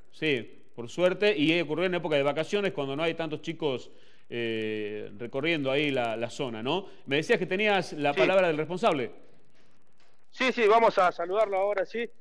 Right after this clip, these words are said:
Speaker 2: Eh, profesor Daniel Fernández, eh, que está el gusto de saludarlo. Bueno, usted está a cargo del complejo Belgrano, director.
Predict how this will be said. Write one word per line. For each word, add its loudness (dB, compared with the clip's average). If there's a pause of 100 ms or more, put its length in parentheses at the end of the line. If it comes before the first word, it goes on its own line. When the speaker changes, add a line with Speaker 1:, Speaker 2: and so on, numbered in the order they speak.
(160)
Speaker 2:
Eh, 6
profesor 4
Daniel 2
Fernández, 2
eh, -8
que -12
está 0
el 2
gusto 2
de 4
saludarlo. 4
Bueno, 6
usted -2
está 2
a 2
cargo 2
del -2
complejo -2
Belgrano, 2
director. 0